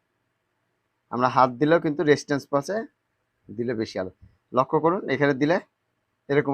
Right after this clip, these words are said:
আলো দেখেন, কি একটা সিস্টেম, তাই না? একটু গ্রাউন্ড পাচ্ছে, এই আলো কম, আমি যখন ঠেকাই দিচ্ছি আলোর পরিমাণটা কিন্তু অনেকটাই বেশি, তাই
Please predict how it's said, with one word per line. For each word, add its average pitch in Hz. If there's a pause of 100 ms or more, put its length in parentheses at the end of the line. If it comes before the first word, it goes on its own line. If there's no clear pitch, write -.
আলো 101
দেখেন, 98 (1900)
কি 196 (160)
একটা 175 (120)
সিস্টেম, 151 (100)
তাই 131
না? 170 (1000)
একটু 214 (120)
গ্রাউন্ড 170
পাচ্ছে, 151 (160)
এই 196 (100)
আলো 190 (100)
কম, 170 (680)
আমি 147
যখন 165
ঠেকাই 170
দিচ্ছি 165
আলোর 160 (100)
পরিমাণটা 156
কিন্তু 147
অনেকটাই 143 (720)
বেশি, 120 (3000)
তাই 147